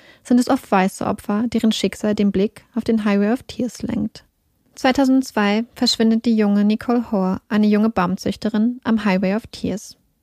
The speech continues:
Sie fuhr per Anhalter. Aber die Reaktion?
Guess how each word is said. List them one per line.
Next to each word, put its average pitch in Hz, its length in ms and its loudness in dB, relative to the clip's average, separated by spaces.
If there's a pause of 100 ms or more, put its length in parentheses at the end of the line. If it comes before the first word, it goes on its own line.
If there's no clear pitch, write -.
Sie 233 140 -6
fuhr 269 220 -2
per - 240 -6
Anhalter. 190 640 -4 (760)
Aber 196 140 4
die 190 100 4
Reaktion? 196 720 0